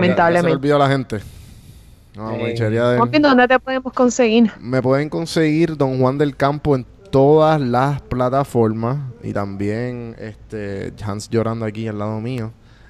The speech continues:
Speaker 2: Eh,
Speaker 3: <laughs>
Speaker 2: el anfitrión de Café en Mano Podcast.
Speaker 3: Cuéntame, cuéntame, ¿qué es eso? ¿Qué es la que hay con Café en Mano? Para la gente que no sepa.
Speaker 2: Café en Mano, donde entrevisto gente, eh, en-, interesante, empresarios, influencers,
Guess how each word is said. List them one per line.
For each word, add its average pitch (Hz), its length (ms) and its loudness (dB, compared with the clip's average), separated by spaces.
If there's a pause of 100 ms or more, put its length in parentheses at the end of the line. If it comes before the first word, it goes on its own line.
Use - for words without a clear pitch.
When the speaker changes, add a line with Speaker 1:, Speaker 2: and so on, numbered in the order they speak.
(140)
Speaker 2:
Eh, 95 680 -10
Speaker 3:
<laughs> 170 260 -2
Speaker 2:
el 135 80 -2
anfitrión 143 480 2
de 175 120 4
Café 175 580 2
en 156 100 2
Mano 180 580 4
Podcast. 175 840 0 (500)
Speaker 3:
Cuéntame, 165 500 -4
cuéntame, 170 380 -4
¿qué 175 280 0
es 185 80 -4
eso? 131 180 -8 (180)
¿Qué 139 60 -14
es 139 60 -10
la 160 140 -6
que 175 140 -6
hay 175 140 -4
con 175 160 -10
Café 170 240 -6
en 165 60 -6
Mano? 160 500 -6
Para 127 140 -4
la 131 100 -2
gente 135 240 -8
que 170 80 -4
no 170 100 -6
sepa. 147 540 -6
Speaker 2:
Café 165 260 -4
en 208 80 -4
Mano, 202 380 -2
donde 151 180 -8
entrevisto 147 580 -6
gente, 165 960 -6
eh, 113 540 -12
en-, 123 280 -12 (420)
interesante, 143 920 -10
empresarios, 147 680 -6
influencers, 135 1040 -10